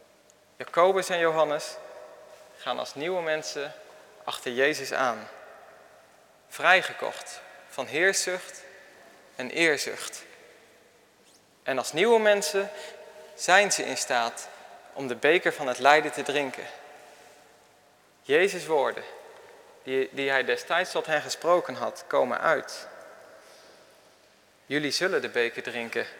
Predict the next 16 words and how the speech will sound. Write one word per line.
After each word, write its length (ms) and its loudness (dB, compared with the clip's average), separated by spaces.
die 200 -6
ik 180 -4
drink. 380 -6
En 160 -6
jullie 220 2
zullen 320 2
met 160 -2
de 80 -8
doop 260 4
gedoopt 400 0
worden, 300 -4
waar 200 2
ik 180 -2
mee 180 -2
gedoopt 400 -2
word." 340 -8